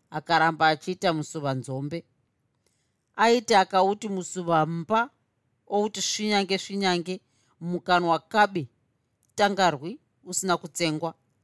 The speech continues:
Vamunhamo vakaramba vakangoti kanha pamusana pomumedzerwa wawaitwa sadza naChangamire. Mwoyo wavo wakati seka, asi ndokubva vazvibata. Kuzoti zvino munhu anzwa parere mwoyo,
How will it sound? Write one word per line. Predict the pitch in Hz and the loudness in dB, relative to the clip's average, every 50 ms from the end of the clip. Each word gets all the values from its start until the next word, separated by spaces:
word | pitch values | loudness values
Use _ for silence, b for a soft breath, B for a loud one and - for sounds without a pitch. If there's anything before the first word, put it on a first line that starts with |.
| _ _ _ _ _ _ _ _ _ | _ _ _ _ _ _ _ _ _
Vamunhamo | - 165 180 202 214 202 185 165 147 143 139 160 185 196 202 190 | 0 0 0 2 2 0 -2 0 0 2 2 2 2 0 0 2
vakaramba | 185 180 - 196 185 180 180 180 180 185 180 180 175 | 2 2 2 2 2 2 4 4 2 2 2 0 2
vakangoti | 170 170 170 - 175 170 165 165 170 - 180 170 | 2 2 2 2 0 -2 0 -4 -6 -6 -8 -12
kanha | - - 170 165 160 156 135 123 117 117 - _ _ _ _ _ | -8 0 0 2 2 2 0 -4 -6 -6 -10 _ _ _ _ _
pamusana | 202 185 196 202 - - - 208 202 202 208 208 208 | -2 -2 -2 -2 -6 -6 -2 0 0 0 2 0 -2
pomumedzerwa | - 208 190 185 190 190 190 180 165 147 127 - - 165 185 185 165 127 139 156 | 0 -2 -4 -4 -4 -6 -4 -4 -4 -6 -6 -6 -2 -2 0 0 -2 -4 -4 -2
wawaitwa | 175 185 190 180 175 170 170 170 175 - - 156 147 | -2 0 2 2 2 2 0 0 -2 -4 -6 -6 -6
sadza | 139 - - 135 131 131 - 135 127 | -4 -2 -2 -2 -2 -2 -4 -4 -4
naChangamire. | 127 131 131 123 - 147 139 127 139 131 131 131 131 131 123 123 - _ _ _ _ _ _ _ _ _ _ _ _ _ _ | -4 -4 -6 -4 -4 -6 -4 -2 -4 -4 -4 -4 -8 -8 -10 -12 -16 _ _ _ _ _ _ _ _ _ _ _ _ _ _
Mwoyo | 160 165 170 175 175 175 170 165 | -6 -2 -2 0 0 0 0 0
wavo | 180 190 202 208 208 202 196 185 | 0 2 2 2 0 0 0 0
wakati | 180 175 - 190 185 180 - 180 160 | 0 0 2 0 0 0 -2 -8 -12
seka, | - - - 170 165 156 - - 185 180 196 - _ _ _ _ _ _ _ - | -12 -8 -4 -2 -2 -2 -2 -4 -4 -4 -4 -6 _ _ _ _ _ _ _ -8
asi | 147 139 - 180 | -6 -6 -6 -6
ndokubva | 175 175 180 160 135 135 131 | -4 -6 -6 -6 -6 -8 -4
vazvibata. | 139 156 165 - 135 127 139 139 147 143 - - - _ _ _ _ _ _ _ _ _ _ _ _ _ _ _ _ _ _ _ _ _ _ _ | -4 -4 -4 -4 -10 -8 -4 -4 -4 -4 -8 -14 -20 _ _ _ _ _ _ _ _ _ _ _ _ _ _ _ _ _ _ _ _ _ _ _
Kuzoti | _ 208 175 190 196 - 185 | _ -6 -4 -4 -4 -4 -4
zvino | 175 151 190 226 247 240 | -6 -4 -4 -2 -2 -2
munhu | 220 196 185 180 175 165 | -2 -2 -2 -2 2 2
anzwa | 180 202 214 208 - 156 151 | 4 2 2 0 -4 -6 -6
parere | - 160 156 160 175 180 196 | -2 -2 0 0 0 -2 -2
mwoyo, | 202 202 196 202 202 202 190 175 147 | -4 -2 -2 -2 -2 0 -2 -2 -6